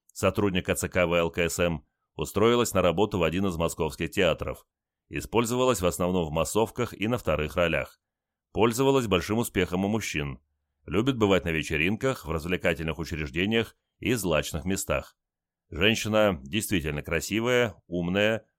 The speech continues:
умеющая себя подать, неплохо знает несколько европейских языков. Наш сотрудник, курирующий театр, воспользовался этим и привлёк её к работе с иностранцами из дипломатических миссий.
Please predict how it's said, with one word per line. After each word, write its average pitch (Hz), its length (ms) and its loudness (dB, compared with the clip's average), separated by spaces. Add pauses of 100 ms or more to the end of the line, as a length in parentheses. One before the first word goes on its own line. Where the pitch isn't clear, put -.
(120)
умеющая 98 580 0
себя 80 260 -2
подать, 78 480 -2 (260)
неплохо 110 440 -2
знает 95 320 0
несколько 92 460 -4
европейских 80 720 -2
языков. 80 520 -8 (520)
Наш 82 240 -2
сотрудник, 104 600 0
курирующий 82 600 -2
театр, 78 460 -2 (300)
воспользовался 85 840 0
этим 107 480 0
и 139 140 -6
привлёк 104 460 0
её 95 180 2
к 95 80 -6
работе 87 360 -2
с - 80 -6
иностранцами 92 680 -2
из 98 220 -6
дипломатических 87 840 -4
миссий. 73 480 -6